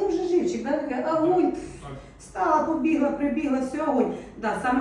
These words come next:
Speaker 1: головне спати на спинці, це саме головне. Ще хочу сказати, дівчаткам, я мільйон разів вам говорила,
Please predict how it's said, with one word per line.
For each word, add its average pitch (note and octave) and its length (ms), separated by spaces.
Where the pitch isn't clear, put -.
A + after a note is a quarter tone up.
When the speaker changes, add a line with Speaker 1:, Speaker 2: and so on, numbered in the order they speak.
Speaker 1:
головне B3+ 380
спати G#3+ 300
на G#3 60
спинці, A#3+ 440
це G#3 200
саме G3+ 140
головне. F3 480
Ще C#4+ 260
хочу - 180
сказати, F#3 280
дівчаткам, G3 560
я C#4+ 140
мільйон C4+ 240
разів B3 240
вам G#3 100
говорила, F#3+ 340